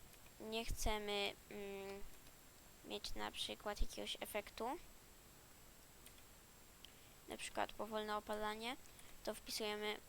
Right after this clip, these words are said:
komendę ukośnik efekt clear. Wtedy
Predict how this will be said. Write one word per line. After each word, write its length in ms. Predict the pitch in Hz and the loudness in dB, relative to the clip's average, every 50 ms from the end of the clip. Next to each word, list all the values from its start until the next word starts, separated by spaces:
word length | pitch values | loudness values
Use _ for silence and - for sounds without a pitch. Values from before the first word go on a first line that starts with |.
| - - | -10 -8
komendę 420 | - - 214 214 214 214 208 214 208 | -6 -2 2 2 2 2 4 2 0
ukośnik 540 | - - 214 208 208 - - 196 - - - - - - - - - - - - - - - - - - - - - - - - - - - - | 2 4 2 2 2 2 -2 -2 -4 -4 -6 -6 -6 -10 -14 -14 -14 -14 -16 -16 -14 -14 -14 -12 -12 -14 -14 -14 -14 -14 -14 -14 -14 -8 2 6
efekt 580 | - 208 226 - - 233 226 - - - - - - - - - - - - - - - - - - - - - - - - - - - - - | 6 6 6 8 6 6 6 6 4 2 2 2 2 0 -4 -8 -10 -10 -14 -14 -14 -14 -16 -16 -16 -16 -16 -16 -16 -16 -16 -16 -16 -14 -10 -6
clear. 400 | - 247 233 240 247 247 240 247 - - - - - - - - - - - - - - - - - - - - - - - - - - - - - - | -2 2 4 6 6 6 6 6 2 0 -4 -6 -8 -10 -12 -12 -12 -12 -12 -12 -14 -14 -16 -16 -14 -14 -14 -14 -14 -16 -16 -12 -12 -12 -12 -12 -8 2
Wtedy 400 | - 226 214 214 208 208 208 220 | 4 4 6 12 12 12 12 12